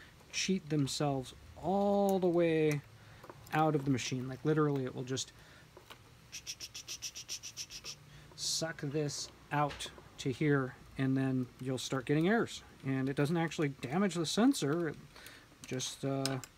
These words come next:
you know, don't work. And you're like, "Where did my thermistor go?" Well, it's inside of your harness. So, anywho, what you wanna do is just provide some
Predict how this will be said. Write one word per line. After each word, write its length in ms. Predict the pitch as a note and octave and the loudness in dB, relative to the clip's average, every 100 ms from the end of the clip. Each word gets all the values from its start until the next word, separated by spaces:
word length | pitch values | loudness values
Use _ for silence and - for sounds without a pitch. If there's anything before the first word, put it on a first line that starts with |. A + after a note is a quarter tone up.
| - - - - - - | -20 -20 -20 -20 -20 -6
you 80 | C#3 | -4
know, 120 | C#3 - - | -4 -6 -6
don't 200 | C3 C#3+ | 0 2
work. 340 | F#3 G3+ - - - - - B2 | 2 2 -4 -18 -20 -20 -14 -10
And 100 | B2 | -8
you're 120 | C3 | -6
like, 180 | C3+ B2+ | -6 -4
"Where 160 | B2+ C3+ | -2 0
did 100 | C#3+ | 2
my 160 | D3+ | 2
thermistor 460 | C#3 E3 G#3 - A2+ | 2 2 0 0 -8
go?" 240 | G#2+ - - - - | -10 -12 -16 -16 -12
Well, 220 | B2 D#3 - C#3 | -8 -8 -10 -12
it's 320 | B2+ - - - - - | -8 -6 -8 -10 -12 -6
inside 520 | C3 C#3 - C3+ C3+ | -4 -2 -2 -4 -4
of 140 | B2 - - - - - | -6 -10 -20 -20 -20 -16
your 140 | B2+ | -12
harness. 500 | B2 D#3 D#3+ A2+ - - - - - - - | -8 -4 -2 -2 -6 -12 -20 -20 -20 -20 -18
So, 520 | - - C#3 C3+ C3+ C3 - - - - - - - - - - G3 | -10 -4 -2 0 -4 -6 -14 -20 -20 -20 -20 -20 -20 -18 -18 -10 -2
anywho, 340 | F3+ C3 C3 - - - - - | 0 2 -2 -6 -14 -20 -20 -10
what 220 | D#3 E3+ | -6 -2
you 80 | F#3 | 2
wanna 180 | E3+ E3 | 2 2
do 180 | C#3+ D3 | 0 0
is 80 | C3+ | -2
just 300 | C#3 - - - - - | -4 -6 -12 -16 -20 -12
provide 280 | C3 C#3+ C3+ | -6 -4 -2
some 260 | - C3+ | -2 -2